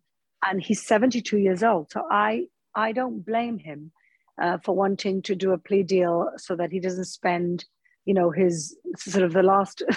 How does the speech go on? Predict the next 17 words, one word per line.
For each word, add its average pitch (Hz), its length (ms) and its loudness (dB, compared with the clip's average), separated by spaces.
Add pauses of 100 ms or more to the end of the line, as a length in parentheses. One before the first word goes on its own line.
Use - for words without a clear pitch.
(320)
<laughs> - 460 -12
two 269 240 6
decades 233 580 4
or 190 140 -2
three 349 240 4
decades 233 420 0
or 208 80 -4
whatever 226 300 -4
God 214 240 -8
gives 208 280 -2
him 190 120 -16 (320)
of 208 140 -2
his 208 180 0
life 208 300 2
fighting 196 520 -4
a, 190 220 -2
uh, 180 260 -4